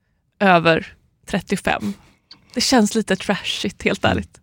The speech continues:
Speaker 1: Fattar du vad jag menar?
Speaker 2: Ja, ja, ja.
Speaker 1: Man bara, "Åh", och jag kommer inte,
Speaker 2: Ja.
Speaker 1: alltså,
Speaker 2: Det fin-, det finns en åldersgräns där, eller hur?
Speaker 1: Ja!
Speaker 2: Ett, ett spann, liksom.
Speaker 1: Men jag gör det ju
Speaker 2: Mm.
Speaker 1: fortfarande.
Speaker 2: Mm.
Speaker 1: Men det är inte, det är fan inte, det är inte så här lika att man kan skratta åt det. Det blir lite mer, "Åh,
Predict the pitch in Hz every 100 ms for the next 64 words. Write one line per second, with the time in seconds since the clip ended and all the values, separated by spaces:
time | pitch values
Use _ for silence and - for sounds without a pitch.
0 | _ _ _ - - _ 277 269 233 247
1 | 240 214 170 196 90 76 254 247 147 190
2 | 269 294 285 262 202 262 262 294 247 -
3 | - 233 202 165 151 190 214 165 156 143
4 | 123 - 165 120 - 64 98 - 269 523
5 | 622 370 190 151 - 170 135 104 80 -
6 | 285 302 269 190 190 403 480 480 - -
7 | 170 - 110 131 247 254 240 - 240 254
8 | 277 285 370 320 285 277 196 196 285 330
9 | - 247 208 214 240 185 180 - 202 202
10 | - - - - 339 180 - 208 254 269
11 | 240 - 277